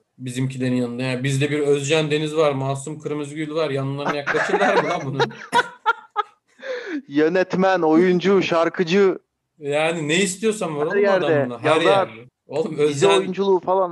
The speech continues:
Speaker 2: her şey.
Speaker 1: Özcan Deniz bir filminden önce, işte yönetmenlik yaptığı bir filmle önce şey demişti işte açıklamasında. "Filmimde, e, Kubrick'e selam çaktım." Yani adam
Speaker 2: <laughs>
Speaker 1: Tarantino'ları falan geçmiş, Kubrick'lerle falan yani o kafada adam.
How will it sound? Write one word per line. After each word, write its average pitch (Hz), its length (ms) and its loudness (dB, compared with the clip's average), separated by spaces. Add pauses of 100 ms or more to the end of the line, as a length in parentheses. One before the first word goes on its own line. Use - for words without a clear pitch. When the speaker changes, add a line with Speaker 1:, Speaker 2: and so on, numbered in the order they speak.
(140)
Speaker 2:
her 220 140 -10
şey. 151 420 -2 (240)
Speaker 1:
Özcan 160 480 0
Deniz 180 260 -4
bir 180 80 -8
filminden 185 720 -2
önce, 175 360 -4
işte 170 280 -8
yönetmenlik 151 720 -6
yaptığı 143 440 -4
bir 131 60 -8
filmle 143 580 -10 (240)
önce 151 380 -6
şey 156 300 0
demişti 117 420 -4
işte - 220 -16
açıklamasında. 113 960 -12 (260)
"Filmimde, 165 720 -6 (140)
e, 127 480 -4
Kubrick'e 156 480 -6
selam 156 400 0
çaktım." 120 480 -8 (420)
Yani 135 220 -4
adam 175 400 2 (380)
Speaker 2:
<laughs> - 320 -10
Speaker 1:
Tarantino'ları 196 720 2
falan 202 360 0
geçmiş, 214 560 -4
Kubrick'lerle 180 720 -2
falan 175 420 0
yani 131 260 -2
o 165 140 0
kafada 143 420 0
adam. 107 300 -8